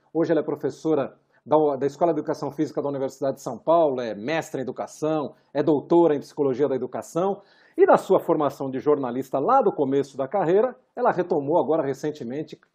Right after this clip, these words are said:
publicando semanalmente colunas na Folha de São Paulo. A Kátia, na minha opinião, inclusive, é uma das mais importantes observadoras e analistas do esporte brasileiro nos tempos atuais. Paula, pra gente começar essa nossa conversa, te agradecendo muito a gentileza de nos receber aqui no Grande Círculo,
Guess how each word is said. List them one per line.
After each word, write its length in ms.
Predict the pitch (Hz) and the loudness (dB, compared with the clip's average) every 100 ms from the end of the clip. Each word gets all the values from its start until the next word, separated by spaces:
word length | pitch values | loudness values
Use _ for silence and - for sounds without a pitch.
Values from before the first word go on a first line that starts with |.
| _ | _
publicando 560 | 214 214 - 170 180 | -2 -2 -2 -4 -4
semanalmente 580 | 175 180 170 131 156 160 | -6 -8 -8 -6 -8 -6
colunas 540 | - 131 143 151 151 _ _ _ | -6 -4 -4 -4 -8 _ _ _
na 120 | 151 147 | -8 -8
Folha 380 | - 165 160 | -2 0 0
de 80 | 147 | 0
São 180 | - 151 | -4 -8
Paulo. 300 | 135 120 110 | -6 -6 -6
A 40 | |
Kátia, 380 | 123 151 151 190 | -6 -6 -4 -6
na 120 | 175 | -6
minha 160 | 127 127 | -4 -6
opinião, 340 | 127 123 117 | -6 -6 -6
inclusive, 420 | 123 160 135 190 - _ _ | -6 -6 -4 -6 -8 _ _
é 60 | 190 | -4
uma 120 | 196 | 0
das 180 | 170 127 | 0 0
mais 580 | 143 151 160 131 - - | -2 -2 -2 -4 -8 -12
importantes 560 | 143 156 139 156 156 | -4 -4 -2 -4 -4
observadoras 720 | 156 143 147 123 107 160 147 | -6 -4 -4 -4 -4 -2 0
e 40 | 165 | -2
analistas 600 | 151 104 139 185 151 120 | -4 -6 -6 -6 -8 -8
do 80 | 127 | -10
esporte 460 | - - 143 - | -12 -6 -6 -6
brasileiro 480 | 131 123 110 131 139 | -8 -8 -4 -2 -2
nos 160 | 127 - | -6 -8
tempos 220 | 131 113 | -8 -6
atuais. 440 | 127 101 73 - _ _ _ _ _ _ - | -8 -8 -12 -18 _ _ _ _ _ _ 2
Paula, 240 | 285 175 | 4 4
pra 140 | 165 | 0
gente 220 | 190 240 - | -2 -4 -8
começar 380 | 220 160 - 160 | -6 -4 -2 -4
essa 160 | - | -4
nossa 200 | 156 147 | -8 -8
conversa, 360 | - 143 185 311 | -6 -2 -2 -2
te 80 | 175 | -4
agradecendo 480 | 151 127 - 156 | -4 -4 -6 -8
muito 280 | 131 190 190 | -2 0 0
a 40 | 131 | -2
gentileza 480 | 131 - 131 123 | -4 -2 -2 0
de 80 | 113 | -4
nos 120 | 120 | -6
receber 460 | - 127 - 107 131 | -4 -6 -4 -2 -2
aqui 180 | 117 131 | -2 -6
no 120 | 113 | -8
Grande 240 | 117 117 | -8 -8
Círculo, 480 | 117 - 220 220 101 | -6 -2 -2 -2 -10